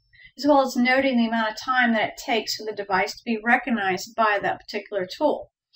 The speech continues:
Any failures by the automated tool should be recorded and fixed immediately. Administrators can also include removable media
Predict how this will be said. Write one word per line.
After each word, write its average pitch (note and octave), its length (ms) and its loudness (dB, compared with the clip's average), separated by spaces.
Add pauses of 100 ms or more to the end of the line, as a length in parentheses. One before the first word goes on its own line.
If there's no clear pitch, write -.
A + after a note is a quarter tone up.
(500)
Any C#4 260 4
failures D4 560 6
by B3+ 260 4
the B3 120 2
automated A3+ 480 2
tool G#3 300 -2
should B3 260 -2
be A#3+ 120 2
recorded A3 720 -2
and G#3 380 -8 (260)
fixed A#3 360 -4
immediately. G3 640 -6 (600)
Administrators C#4+ 840 6
can B3+ 180 -4
also C#4+ 480 4
include B3 540 0
removable A#3+ 540 2
media A3+ 460 0